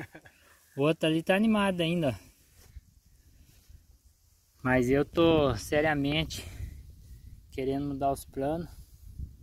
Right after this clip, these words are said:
Tamo aí completando a sétima volta. E chegamos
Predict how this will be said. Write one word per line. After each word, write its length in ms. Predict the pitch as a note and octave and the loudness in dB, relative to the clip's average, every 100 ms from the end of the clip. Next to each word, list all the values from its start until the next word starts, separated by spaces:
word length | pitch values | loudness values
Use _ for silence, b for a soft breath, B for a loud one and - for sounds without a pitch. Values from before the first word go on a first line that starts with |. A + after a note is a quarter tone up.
| - b b b b b - | -20 b b b b b -16
Tamo 180 | - C3+ | -8 -2
aí 140 | C#3 | -2
completando 560 | C3+ C#3 C#3 C3 C3+ C3+ | -2 -4 -4 -4 -4 -4
a 60 | B2+ | -6
sétima 440 | - C#3 - B2+ | -6 -8 -4 -6
volta. 560 | - B2+ D#3+ - F3+ D#3+ B B B - - _ - - - - - - - b b b b - - - | -4 -2 -2 -4 -8 -8 B B B -18 -20 _ -20 -20 -20 -20 -20 -20 -20 b b b b -20 -16 -6
E 600 | B2+ B2+ B2+ B2 A2+ F#2+ B B B B B B | -2 0 0 0 -2 -6 B B B B B B
chegamos 720 | - - B2+ C3 D3 E3 C#3 | -18 -8 -6 -4 -4 -2 -4